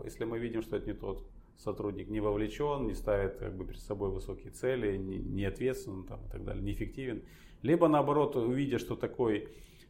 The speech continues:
а, трамплин для него создается, человек быстрее вовлекался, и мы очень быстро его видели уже реально в проектах, в задачах,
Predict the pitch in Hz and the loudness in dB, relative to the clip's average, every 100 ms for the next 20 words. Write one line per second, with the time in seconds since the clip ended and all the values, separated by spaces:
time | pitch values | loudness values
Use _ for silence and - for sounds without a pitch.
0 | - 98 95 120 123 135 123 107 113 113 | -8 -4 0 2 2 4 2 4 2 2
1 | 113 - 110 127 147 170 170 107 - 113 | 0 -2 2 4 6 2 2 -4 -2 -2
2 | 120 - 117 104 110 120 123 139 135 - | -2 -2 0 2 2 0 2 4 4 0
3 | 101 - 110 110 110 107 110 104 98 - | -2 0 0 2 0 0 -4 0 0 0
4 | 98 101 107 104 98 95 95 98 - 104 | 2 2 0 -2 0 0 2 0 0 -2
5 | 110 117 104 - 104 107 151 151 113 - | 0 2 0 -2 0 2 2 0 -6 -8
6 | - 104 104 139 139 110 | -4 -4 2 2 2 -4